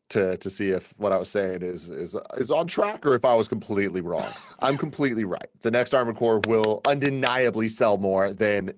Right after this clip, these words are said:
Speaker 1: all of the Armored Core previously combined, if the numbers I'm looking at are accurate.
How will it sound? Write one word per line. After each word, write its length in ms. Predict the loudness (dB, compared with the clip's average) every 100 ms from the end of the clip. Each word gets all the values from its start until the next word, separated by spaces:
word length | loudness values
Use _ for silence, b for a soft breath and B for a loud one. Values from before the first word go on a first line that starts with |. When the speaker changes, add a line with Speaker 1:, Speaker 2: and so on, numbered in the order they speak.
| 2
Speaker 1:
all 300 | 4 6 4
of 80 |
the 40 | 2
Armored 280 | 0 0 -2
Core 180 | -2
previously 460 | -2 -6 -8 -10 -12
combined, 480 | -8 -2 -2 -4 -4
if 160 | -4 -2
the 80 | 0
numbers 300 | 2 2 0
I'm 100 | -2
looking 240 | -4 -6
at 160 | -6 -6
are 120 | -8
accurate. 400 | -10 -12 -14